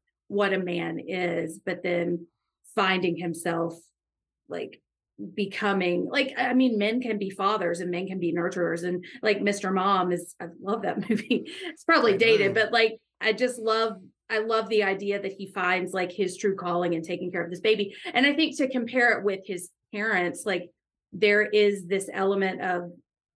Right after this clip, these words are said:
Speaker 1: like, Joe is the, one of the few people that actually sees Blaze, but that Blaze actually sees Joe too, you know, even
Speaker 2: Mm-hmm.
Speaker 1: though he puts him in a lot of danger. And I'd imagine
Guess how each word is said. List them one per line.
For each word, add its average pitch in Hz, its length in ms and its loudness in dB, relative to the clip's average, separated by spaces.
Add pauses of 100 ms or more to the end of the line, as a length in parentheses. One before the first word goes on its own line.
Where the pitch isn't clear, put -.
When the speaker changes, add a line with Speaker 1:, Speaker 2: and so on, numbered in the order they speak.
(260)
Speaker 1:
like, 196 320 -2 (100)
Joe 226 300 4
is 196 260 2
the, 214 140 2
one 214 220 0
of 190 60 -2
the 196 60 -6
few 202 160 -8
people 202 220 -6
that 190 140 -2
actually 185 340 -2
sees 190 260 -6
Blaze, 185 500 -2
but 180 140 -4
that - 160 -10
Blaze 185 340 -2
actually 175 400 -6
sees 175 360 -10
Joe 175 560 -6 (180)
too, 208 380 2
you 214 100 0
know, 214 240 2
even 135 260 -14
Speaker 2:
Mm-hmm. 220 160 2
Speaker 1:
though 208 120 2
he 180 80 0
puts 208 280 -2
him 185 140 -2
in 180 120 -4
a 190 120 -6
lot 175 400 -2
of 170 100 -6
danger. 175 400 -4
And 180 120 -2
I'd 185 120 -2
imagine 180 640 -4